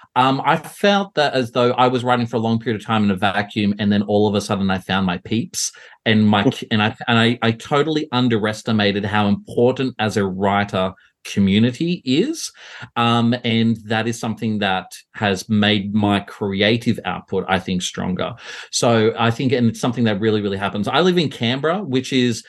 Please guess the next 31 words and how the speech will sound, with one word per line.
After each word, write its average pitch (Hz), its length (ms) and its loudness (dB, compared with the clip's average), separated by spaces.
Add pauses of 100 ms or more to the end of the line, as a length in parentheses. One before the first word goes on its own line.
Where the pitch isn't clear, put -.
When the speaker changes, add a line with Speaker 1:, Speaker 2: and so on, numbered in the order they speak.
(160)
Speaker 1:
for 135 220 0
people 139 280 -2
who 127 120 2
don't 117 300 0
know, 110 320 0
is 120 140 -2
basically 196 480 0
kind 277 240 -4
of 269 60 -2
like 294 180 0
our 226 120 4
little 185 240 4
Washington, 156 500 0
D 143 200 -2
C 139 260 0
kind 131 300 0
of, 120 400 4
you 127 120 2
know, 120 180 4
public - 420 -2
servant 120 440 0
town, 104 420 2 (280)
only 131 280 4
it's - 160 -4
small 135 360 2
and 127 140 2
it 127 60 2
exists 123 760 -4 (480)
in 170 300 4
the 143 100 4
bush. - 520 -4